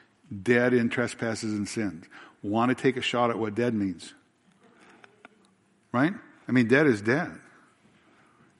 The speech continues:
D-, dead things can do nothing. All dead things can do is mo-, move from one degrading level of corruption to another degrading level of corruption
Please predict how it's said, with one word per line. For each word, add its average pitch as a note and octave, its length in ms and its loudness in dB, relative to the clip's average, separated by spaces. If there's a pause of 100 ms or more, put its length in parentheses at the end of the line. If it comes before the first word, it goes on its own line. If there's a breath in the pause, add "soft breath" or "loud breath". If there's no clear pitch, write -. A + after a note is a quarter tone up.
D-, C3+ 140 0
dead D3 300 4
things E3+ 240 2
can C3+ 180 2
do C3 160 6
nothing. B2 600 0 (1300 soft breath)
All C#3 180 4
dead D#3+ 260 2
things E3+ 220 0
can C3+ 200 0
do D3+ 220 6
is A#2 120 2
mo-, C#3 220 4
move D3 300 0
from A#2+ 300 -2
one D3 320 2 (260 loud breath)
degrading C3+ 460 4
level B2+ 380 2
of A2 100 -2
corruption C3 520 -2
to - 140 -2
another A#2+ 300 2
degrading A2+ 420 2
level A2 280 0
of F#2+ 120 -4
corruption A#2 520 -6